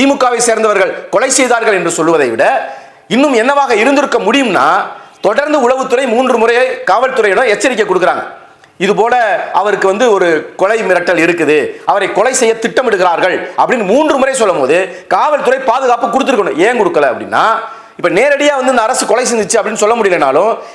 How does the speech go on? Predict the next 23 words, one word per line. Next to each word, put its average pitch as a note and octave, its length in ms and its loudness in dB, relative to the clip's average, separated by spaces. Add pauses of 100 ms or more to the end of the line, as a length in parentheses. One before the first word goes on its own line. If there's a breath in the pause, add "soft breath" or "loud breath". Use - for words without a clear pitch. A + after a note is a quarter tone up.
இப்ப F3 140 -2
ஏன் C4 220 0
கொடுக்கல D4 320 0
அப்படிங்கிற A#3 260 0
ஒரு G3 120 -4
கேள்வி A#3 220 0
வருதுல. F3 180 0
அப்ப D3+ 200 0
என்னன்னா, F3+ 440 0 (240 loud breath)
நம்ம E3+ 200 -2
செய்ய F3+ 220 0
வேணாம், B2 320 2 (480 soft breath)
அவங்களுக்குள்ள G#3+ 540 0
அடிச்சுட்டு E3 260 -6
செத்துறட்டும், C#3+ 480 -2 (280)
அப்ப D3+ 180 0
ஒரு F#3+ 240 2
எதிரி F#3+ 220 0
முடிஞ்சிட்டான். D#3 520 -4 (640)
இதுதாங்க G#3+ 380 0 (120)
திமுகவினுடைய E3+ 720 0 (720 loud breath)
ஒரு C3+ 320 0
தந்திரமான A#3+ 580 0